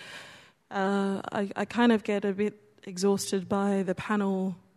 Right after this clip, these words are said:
format where it doesn't implement in terms of a ripple effect, um, within a brighter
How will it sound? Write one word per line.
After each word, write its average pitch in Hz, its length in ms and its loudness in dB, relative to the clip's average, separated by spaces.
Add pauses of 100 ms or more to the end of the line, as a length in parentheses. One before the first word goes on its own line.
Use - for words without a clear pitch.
format 208 680 2
where 202 260 0
it 185 120 -2
doesn't 196 380 -4 (120)
implement 190 540 -2
in 190 100 0
terms 185 300 -2
of 190 140 -6
a 185 80 -2
ripple 180 360 -2
effect, 202 540 -4 (600)
um, 190 280 2
within 190 320 2
a 185 60 0
brighter 190 500 0